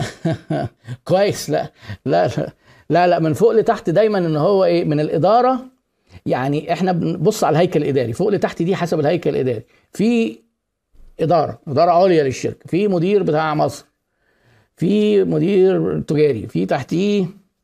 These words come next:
مدير التسويق، وفي مدير المبيعات، ومدير المبيعات تحتيه، آه، مديرين المناطق أو مشرفين المناطق، وتحتيه البياعين.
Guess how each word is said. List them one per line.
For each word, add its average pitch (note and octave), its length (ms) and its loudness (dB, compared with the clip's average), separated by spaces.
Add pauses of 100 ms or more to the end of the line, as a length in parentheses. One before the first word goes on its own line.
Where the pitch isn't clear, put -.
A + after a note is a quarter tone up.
(960)
مدير C#3+ 220 2
التسويق، F3 580 0
وفي C#3+ 220 0
مدير G#3+ 340 2
المبيعات، D3+ 640 0
ومدير D3+ 280 0
المبيعات G#3 440 0
تحتيه، G#3+ 560 -2
آه، F3 220 2
مديرين E3 500 0
المناطق F3 640 0
أو F3 120 0
مشرفين E3+ 360 -2
المناطق، F#3+ 340 -2
وتحتيه D3+ 280 -4
البياعين. D3+ 580 0